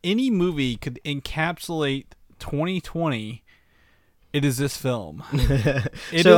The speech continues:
Speaker 2: I think to refresh the audience, this is that crazy movie where an alien comes to Earth and Nicolas Cage does kung fu on the alien.
Speaker 1: Well, well, so <laughs> that's what I'd like you to think.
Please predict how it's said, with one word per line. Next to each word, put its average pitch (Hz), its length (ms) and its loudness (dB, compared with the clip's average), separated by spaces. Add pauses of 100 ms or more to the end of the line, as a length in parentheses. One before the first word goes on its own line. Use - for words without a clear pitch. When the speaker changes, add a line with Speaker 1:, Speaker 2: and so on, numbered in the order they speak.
Speaker 2:
I 175 100 10
think 214 240 4
to 214 120 8
refresh 180 480 4
the 165 140 2
audience, 151 440 4
this 165 180 -2
is 170 140 -4
that 147 280 2
crazy 165 540 4
movie 147 540 4 (300)
where 139 180 0
an 131 80 -2 (100)
alien 170 500 4
comes 160 300 2
to 143 120 2
Earth 139 340 2
and 131 220 2
Nicolas 147 400 2 (100)
Cage 139 380 2
does 131 240 2
kung 135 300 0
fu 143 280 2
on 143 140 4
the 123 200 4
alien. 156 380 4 (220)
Speaker 1:
Well, 202 320 0
well, - 40 -20
so 208 220 -2 (360)
<laughs> - 160 -20
that's 156 200 -2
what - 100 4
I'd - 180 8
like 226 240 6
you 139 60 0
to 117 100 -4
think. 120 400 -12